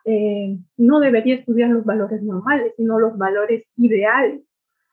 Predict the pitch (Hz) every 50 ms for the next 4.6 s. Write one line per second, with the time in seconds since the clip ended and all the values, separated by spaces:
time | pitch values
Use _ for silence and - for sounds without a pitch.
0 | _ _ _ 247 233 240 240 233 220 226 226 240 254 269 294 269 277 - 240 220
1 | 208 220 226 247 240 247 254 247 - _ - 214 214 214 233 262 285 285 - -
2 | 302 285 269 254 233 233 226 233 233 - 226 220 226 254 285 269 240 214 196 180
3 | 196 190 - - 415 - - 294 269 262 247 269 277 277 262 247 254 247 240 233
4 | 196 240 254 240 240 254 254 262 262 247 247